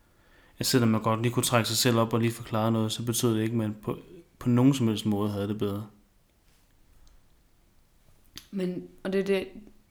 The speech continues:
Speaker 2: ja. Men det er det, jeg tror, der er problemet, for vi er langt. Vi er helt vildt langt.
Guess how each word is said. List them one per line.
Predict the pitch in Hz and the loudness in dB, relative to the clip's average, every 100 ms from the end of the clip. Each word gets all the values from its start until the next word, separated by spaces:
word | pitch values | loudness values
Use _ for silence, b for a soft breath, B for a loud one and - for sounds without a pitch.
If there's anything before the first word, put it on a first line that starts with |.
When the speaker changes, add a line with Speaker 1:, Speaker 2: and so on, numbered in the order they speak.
| _ _ _ _ | _ _ _ _
Speaker 2:
ja. | 185 160 151 - _ _ _ _ b b b b _ - | -4 -4 -8 -18 _ _ _ _ b b b b _ -10
Men | 185 | -4
det | |
er | 185 | 0
det, | 202 | 2
jeg | 208 | 0
tror, | 208 - 202 | -2 -2 -2
der | 202 | -2
er | 196 | -6
problemet, | - 185 190 175 | -8 -4 -2 -4
for | 175 185 | -4 -4
vi | 185 - | -4 -2
er | 175 | 0
langt. | 214 175 147 - - - - _ _ _ _ _ _ _ _ _ - | 0 -4 -6 -12 -20 -20 -20 _ _ _ _ _ _ _ _ _ -10
Vi | 196 | -8
er | |
helt | 190 233 254 - | -4 -4 -4 -6
vildt | 208 208 | -6 -6
langt. | - 156 160 - | -4 -6 -8 -14